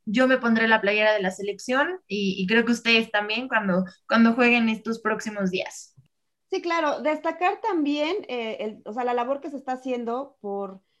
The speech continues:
Speaker 2: por el crecimiento tanto de la exposición de la liga como del nivel, ¿no? Y este tipo de partidos en donde, pues, normalmente la selección femenil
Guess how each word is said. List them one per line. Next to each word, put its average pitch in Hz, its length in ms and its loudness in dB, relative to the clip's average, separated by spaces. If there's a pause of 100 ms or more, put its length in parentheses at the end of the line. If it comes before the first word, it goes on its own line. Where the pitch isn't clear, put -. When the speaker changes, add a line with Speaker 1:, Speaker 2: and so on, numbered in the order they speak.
(220)
Speaker 2:
por 233 140 -2
el 240 100 -2
crecimiento 277 880 -2 (120)
tanto 233 480 -4
de 226 80 -4
la 220 120 -2
exposición 226 600 -8
de 311 80 -6
la 269 100 -6
liga 254 300 -6
como 208 240 -10
del 202 240 -6
nivel, 214 360 -2
¿no? 254 260 -6 (360)
Y 269 140 0
este 311 180 0
tipo 359 200 -4
de 359 100 2
partidos 277 840 -2
en 214 220 -4
donde, 208 680 -6
pues, 226 140 -6
normalmente 285 500 -2
la 226 140 -4
selección 214 420 -8
femenil 254 500 -6